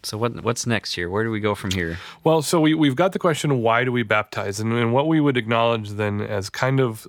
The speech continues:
Speaker 2: the process by which, uh, at least I have explained the differences in baptism in, in, in how we understand it is this series of three questions. That if
Speaker 1: Mm-hmm.
Speaker 2: you take Protestantism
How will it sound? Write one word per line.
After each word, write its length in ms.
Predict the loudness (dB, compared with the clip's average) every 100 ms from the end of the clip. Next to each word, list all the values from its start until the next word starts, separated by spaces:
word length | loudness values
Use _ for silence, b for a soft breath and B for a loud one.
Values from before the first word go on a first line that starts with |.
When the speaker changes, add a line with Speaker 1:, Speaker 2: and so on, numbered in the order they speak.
| -12
Speaker 2:
the 160 | -10
process 520 | -4 0 0 -2 -6 -2
by 280 | -2 0
which, 440 | 0 -2 -2 -8 -10 _ _ _ _
uh, 200 | -16 -14
at 140 | -12 -4
least 220 | -2 -4 -4
I 220 | 0 0
have 260 | 2 0 -2
explained 420 | -8 -4 -2 -2
the 40 |
differences 680 | -4 -6 -6 -6 -6 -6 -8
in 200 | -10 -8
baptism 680 | -4 -4 -4 -6 -4 -6 -6 B B B B B
in, 220 | -8 -6
in, 540 | -4 -4 -4 -6 -8 -6
in 140 | -6 -6
how 160 | -2
we 240 | 0 0 -2
understand 580 | -2 -2 -4 -2 -2 0
it 100 | -2
is 200 | -4 -6
this 140 | -6
series 360 | -2 0 0 0
of 100 | -6
three 180 | -8 -8
questions. 640 | -8 -8 -10 -14 -16 -4
That 80 | 2
if 60 |
Speaker 1:
Mm-hmm. 100 | 2
Speaker 2:
you 80 | 2
take 240 | 0 -2 0
Protestantism 1000 | 2 2 0 -2 -4 -2 -2 0 -2